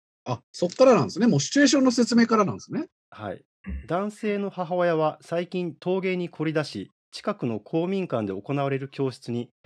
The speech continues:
Speaker 2: 毎週のように出かけていると男性の方が言った。
Speaker 3: うん。
Speaker 2: 男性の向かいに座り、笑顔で話を聞いていた女性の方は、自分の父親はずっと前から陶芸が好きで、家には誰も使わない茶碗やら湯飲みが捨てて、捨てるほどあるのだと答えた。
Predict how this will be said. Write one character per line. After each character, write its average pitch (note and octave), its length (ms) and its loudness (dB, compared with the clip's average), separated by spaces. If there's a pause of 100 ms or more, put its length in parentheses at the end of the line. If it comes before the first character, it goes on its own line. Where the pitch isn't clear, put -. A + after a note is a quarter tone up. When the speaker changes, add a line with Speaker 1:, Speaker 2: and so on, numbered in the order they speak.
(280)
Speaker 2:
毎 D#3 240 0
週 G3 240 -6
の F#3+ 80 -2
よ F#3+ 140 0
う C3 40 0
に G#2 60 -2
出 A2 60 -8
か A#2+ 100 -4
け A#2+ 140 -8
て - 80 -8
い A2 100 -4
る A2+ 80 -6
と E2+ 240 -10 (200)
男 C3+ 200 -6
性 C#3 160 -2
の C3+ 80 -2
方 C3+ 140 -4
が G2 80 -6
言 F2 80 -16
っ - 100 -20
た。 - 160 -20 (600)
Speaker 3:
う - 40 -20
ん。 - 100 -20 (480)
Speaker 2:
男 D3+ 240 -2
性 F3+ 180 -2
の E3+ 120 0
向 D#3 100 -4
か D#3 160 -2
い D3+ 60 -2
に D#3 80 -2
座 C#3+ 320 0
り、 C#3 200 -2 (220)
笑 D#3 120 -4
顔 E3+ 180 2
で A2 80 -6
話 A#2+ 360 -6
を G2+ 80 -6
聞 - 180 -8
い A2+ 40 -8
て A#2+ 120 -4
い A2 80 -6
た A2 160 -6
女 G#2+ 120 -8
性 D3 200 -2
の C#3+ 80 -2
方 A#2 200 -4
は、 F2+ 200 -10 (580)
自 A2+ 180 -6
分 F#3 240 -2
の F3+ 100 0
父 - 280 -10
親 D#3+ 200 2
は C#3+ 200 2
ず B2+ 140 -8
っ - 20 -12
と F3 200 -4
前 F3 180 2
か C3 100 -6
ら G#2+ 100 -6
陶 C#3 200 -4
芸 C#3 140 0
が C3+ 120 -2
好 - 120 -20
き C#3 120 -10
で、 G#2 240 -4 (200)
家 D#3+ 160 -2
に E3 140 -2
は G2 180 -2
誰 A#2+ 200 -4
も E3 140 -6
使 - 220 -6
わ D#3 120 0
な D#3 100 -2
い G#2+ 120 -4
茶 - 200 -6
碗 D#3+ 220 -2
や D#3+ 120 -2
ら G#2 220 -4
湯 A2+ 140 -8
飲 C#3 100 -4
み D3+ 140 0
が G2 120 -4
捨 - 60 -18
て D3+ 140 -6
て、 D3 260 -2
捨 - 140 -20
て F3+ 340 -2
る E3+ 120 -2
ほ E3 140 -4
ど D3 140 -2
あ D#3 80 0
る D#3+ 80 -2
の A2+ 100 -2
だ A2+ 120 -4
と F2+ 100 -14
答 G2 240 -8
え E2 60 -10
た。 - 160 -20